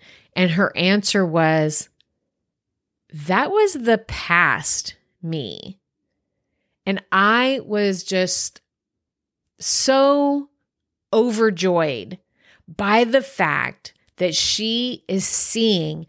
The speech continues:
how far she has come and that she is realizing that she no longer has to live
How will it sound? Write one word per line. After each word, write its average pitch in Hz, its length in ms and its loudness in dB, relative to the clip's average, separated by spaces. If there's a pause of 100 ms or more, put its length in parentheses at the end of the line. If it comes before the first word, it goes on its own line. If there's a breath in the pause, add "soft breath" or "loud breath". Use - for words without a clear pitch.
(180)
how 208 640 2
far 170 840 0 (280 soft breath)
she - 420 0
has 180 260 0
come 156 540 -8 (400 loud breath)
and 196 200 2
that 190 140 -2
she 233 540 -2
is 180 220 0
realizing 160 1120 2 (220 loud breath)
that 165 160 -4
she 214 320 2
no 190 380 2
longer 196 680 0
has 180 680 0
to - 160 -6
live 170 720 0